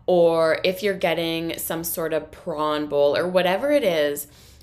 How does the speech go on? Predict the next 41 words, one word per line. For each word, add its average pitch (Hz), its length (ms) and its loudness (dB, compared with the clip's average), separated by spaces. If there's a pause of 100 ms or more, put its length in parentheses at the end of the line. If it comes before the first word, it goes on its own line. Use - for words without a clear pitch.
always 269 460 4
ask 311 320 0
a 302 80 0
restaurant, 196 720 0
"Can 208 140 -8
I 180 140 -4
get 302 200 -4
extra 202 320 -6
protein?" 185 680 -6 (400)
Double 196 420 2
up 208 220 0
on 202 160 -4
that 185 240 -4
protein. 170 480 -6
There 160 160 -4
is 165 240 -2
nothing 175 580 -4
wrong 147 260 0
with 185 180 -6
that. 277 360 -4 (460)
And 185 440 -2
typically 285 440 -4
protein 202 520 -2
will 185 140 -4
have 175 200 -4
fewer 180 340 -6
calories 165 720 -4
than 156 420 -6
the 175 140 -6
other 180 180 -2
macronutrients. 185 1000 -8 (380)
And 170 140 -4
again, 214 500 -2
because 175 340 -8
it's - 180 -6
such - 180 -8
a 175 60 -8
sati-, - 680 -4
satiating 175 880 -4
food 269 420 -4
item, 147 640 -2